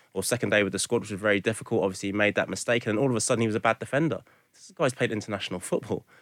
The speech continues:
Like, give him a bit of time to, you know, settle in. And I know Celtic, you know, fans wanted it here and now, but he is a good defender, and he will show that over the course of the season. Um, I, I don't think they're vulnerable. Listen, I just think that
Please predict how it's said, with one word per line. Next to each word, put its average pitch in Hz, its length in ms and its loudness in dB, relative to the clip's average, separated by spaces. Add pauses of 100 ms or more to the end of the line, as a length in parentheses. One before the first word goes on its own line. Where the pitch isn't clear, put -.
(140)
Like, - 140 -6
give 190 120 4
him 180 80 4
a 139 60 6
bit 123 160 2
of - 80 -2
time 113 300 2
to, - 120 -4
you 107 60 2
know, 98 300 4
settle 104 360 2
in. 131 120 2
And 104 120 4
I 113 100 4
know 147 180 4
Celtic, 120 480 0 (580)
you 120 60 -4
know, 104 100 2
fans 110 300 2
wanted 95 180 0
it 90 160 -2
here 107 300 2
and 95 120 2
now, 131 220 4
but 98 220 -2
he 160 180 -2
is 151 80 2
a 135 60 0
good 127 160 0
defender, 139 360 2
and 95 120 2
he 120 120 0
will 120 140 0
show 135 260 2
that 95 140 0
over 98 140 0
the 101 80 -2
course 101 280 -6
of 90 60 -10
the 82 80 -14
season. 117 480 -2 (320)
Um, 101 220 2
I, 113 160 2
I 135 60 2
don't 165 200 4
think - 140 -2
they're 110 100 4
vulnerable. 104 460 2
Listen, 120 240 -2
I 98 40 2
just 117 220 -2
think 117 240 2
that 101 200 2